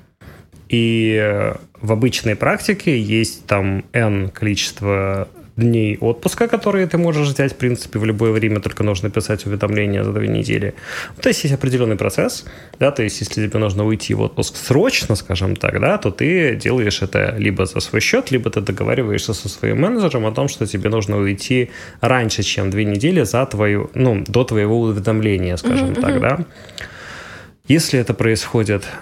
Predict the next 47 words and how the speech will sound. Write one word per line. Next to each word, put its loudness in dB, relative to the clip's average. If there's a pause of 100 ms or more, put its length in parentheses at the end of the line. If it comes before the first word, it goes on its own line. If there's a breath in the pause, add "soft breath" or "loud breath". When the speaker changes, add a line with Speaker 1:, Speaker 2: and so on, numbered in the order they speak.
Speaker 1:
в 0
нормальный 2
процесс, 0 (100)
то 2
есть -2
ты 2
уведомляешь 0
за 0
две 0
недели, 2
ты -2
берешь -2
отпуск -2
столько, 0
сколько -2
у 2
тебя 0
есть 0
накопленных 0
вот 0
этих -4
дней 2
Speaker 2:
Да, 2
да, 4
Speaker 1:
отпуска, 2
Speaker 2:
да. 2
Speaker 1:
то -2
ты, 0
в -10
принципе, 0
можешь 0
сделать 0
это -2
автоматически, 0
так 0
как -4
это -2
делается, 0
например, 0
у 0
меня 0
в -8
компании. -2
То -10
есть -4
я 2
уже 0